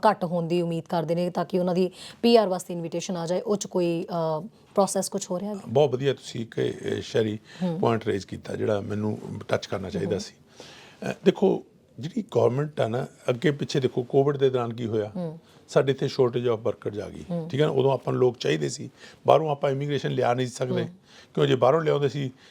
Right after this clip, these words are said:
Speaker 2: ਇੱਥੇ ਕੋਵਿਡ ਫੈਲੀ ਸੀ,
Speaker 1: ਹੂੰ।
Speaker 2: ਕੰਮ ਖਰਾਬ ਸੀ।
Speaker 1: ਹੂੰ, ਹੂੰ।
Speaker 2: ਆਪਾਂ ਨੇ ਕੀ ਕੀਤਾ ਕਿ ਜਿਹੜੀਆਂ ਕੈਟਾਗਰੀਜ਼ ਉਹਨਾਂ ਨੂੰ
Speaker 1: ਹੂੰ।
Speaker 2: ਦਿੱਤਾ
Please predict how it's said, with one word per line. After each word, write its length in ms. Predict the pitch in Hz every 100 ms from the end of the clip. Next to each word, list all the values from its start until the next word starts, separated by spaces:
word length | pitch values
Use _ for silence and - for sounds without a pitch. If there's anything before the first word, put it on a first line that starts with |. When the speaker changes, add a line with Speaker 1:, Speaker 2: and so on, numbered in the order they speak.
| _ -
Speaker 2:
ਇੱਥੇ 300 | 131 151 139
ਕੋਵਿਡ 400 | - 131 135 135
ਫੈਲੀ 280 | 123 131
ਸੀ, 260 | 131 160 151
Speaker 1:
ਹੂੰ। 120 | 185
Speaker 2:
ਕੰਮ 180 | 156 131
ਖਰਾਬ 240 | 120 113
ਸੀ। 140 | 101 -
Speaker 1:
ਹੂੰ, 100 | 175 165
ਹੂੰ। 80 | 180 - -
Speaker 2:
ਆਪਾਂ 360 | 160 160 220 220
ਨੇ 100 | 208
ਕੀ 140 | 220
ਕੀਤਾ 400 | 156 151 131 156
ਕਿ 120 | 170
ਜਿਹੜੀਆਂ 360 | 180 233 233 190 - -
ਕੈਟਾਗਰੀਜ਼ 580 | 147 139 165 165 165 170
ਉਹਨਾਂ 300 | 185 190 214
ਨੂੰ 120 | 196
Speaker 1:
ਹੂੰ। 100 | 165 - _
Speaker 2:
ਦਿੱਤਾ 400 | 131 120 147 135